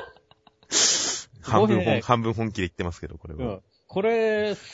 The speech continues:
Speaker 1: 完全にセイントセイヤだよねって。
Speaker 2: セイントセイヤですよね、この感じ見るとどうも。
Speaker 1: 沙織お嬢様を求めて、
Speaker 2: そう。
Speaker 1: 十二級上がっていくみたいな。
Speaker 2: そうです、そうです。一人ずつ倒しながらっていう。
Speaker 1: そう。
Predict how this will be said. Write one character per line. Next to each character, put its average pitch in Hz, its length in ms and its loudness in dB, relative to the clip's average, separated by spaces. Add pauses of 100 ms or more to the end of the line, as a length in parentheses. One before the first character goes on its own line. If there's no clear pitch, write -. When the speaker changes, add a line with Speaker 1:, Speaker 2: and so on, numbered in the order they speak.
(140)
Speaker 1:
完 226 120 2
全 254 120 0
に 247 80 0
セ 214 100 4
イ - 20 6
ン 220 40 -6
ト 233 60 -2
セ 240 100 4
イ - 20 8
ヤ 139 60 6
だ 104 60 2
よ 95 80 -2
ね 92 80 -2
っ - 20 -14
て。 - 180 -2
Speaker 2:
セ - 240 4
イ 165 60 6
ン 180 40 2
ト - 140 -6
セ 190 180 4
イ 139 40 2
ヤ 110 100 4
で 85 60 -8
す - 120 -10
よ 82 80 -4
ね、 78 100 -6
こ 95 140 -6
の 95 140 -2 (460)
感 107 180 2
じ 98 140 -6
見 92 80 -6
る 80 100 -10
と - 80 -16
ど 80 160 -6
う 73 40 -8
も。 73 60 -12
Speaker 1:
沙 190 220 4
織 190 240 4
お 185 100 6
嬢 180 160 4
様 120 220 2
を 113 100 -2
求 117 200 -2
め 113 120 0
て、 92 300 -6
Speaker 2:
そ - 260 -2
う。 135 120 6
Speaker 1:
十 - 100 -2
二 143 100 -2
級 - 340 -4
上 131 60 -2
が 127 180 2
っ 120 40 -4
て - 120 -4
い - 40 -2
く - 140 -20
み 131 80 2
た 107 80 -2
い 104 40 -4
な。 107 60 -6
Speaker 2:
そ 107 200 -8
う - 40 -12
で - 40 -20
す、 - 60 -20
そ - 0 -
う - 0 -
で - 60 -20
す。 - 200 -14
一 - 40 -4
人 127 100 0 (120)
ず 107 80 -6
つ - 100 -16
倒 95 180 0
し 101 140 -8
な 92 100 -2
が 80 80 -2
ら 76 100 -8
っ 76 40 -18
て - 240 -20
い - 80 -20
う。 92 100 -20
Speaker 1:
そ 127 100 -14
う。 113 60 -20